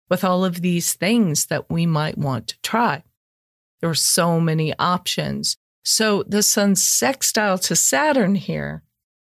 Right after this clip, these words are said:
is just saying, "Is this really the one we want to commit to?" And always remember the sextile is an optional aspect.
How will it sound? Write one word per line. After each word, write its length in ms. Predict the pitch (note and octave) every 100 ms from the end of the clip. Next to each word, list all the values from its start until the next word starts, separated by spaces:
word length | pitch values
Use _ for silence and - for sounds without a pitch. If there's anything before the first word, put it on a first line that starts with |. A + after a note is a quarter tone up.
| _
is 180 | G#3+ A3+
just 220 | - D#4
saying, 480 | - G#4+ A#3 E3 F#3+ - _ _ _ _
"Is 300 | C4+ D4+ -
this 340 | F#4 F#4+ -
really 380 | G#3 A3+ A3 A3+
the 120 | A3
one 360 | G3 F3+ F3 E3+
we 180 | E3 E3+
want 340 | F3+ G#3 -
to 100 | -
commit 400 | A3+ A3 A#3 A#3+ -
to?" 240 | D3+ C#3 - _ _ -
And 160 | C#4+ -
always 380 | D#4+ E4+ E4+ C4+
remember 380 | C#4 C4 B3
the 140 | A#3 B3
sextile 640 | - G#3 - G3 F#3 F#3
is 200 | D#3+ F#3+
an 160 | G3+ G3
optional 580 | F3+ F3+ - E3+ D#3+ D3+
aspect. 800 | E3+ D#3+ E3 - C#3 C3 - -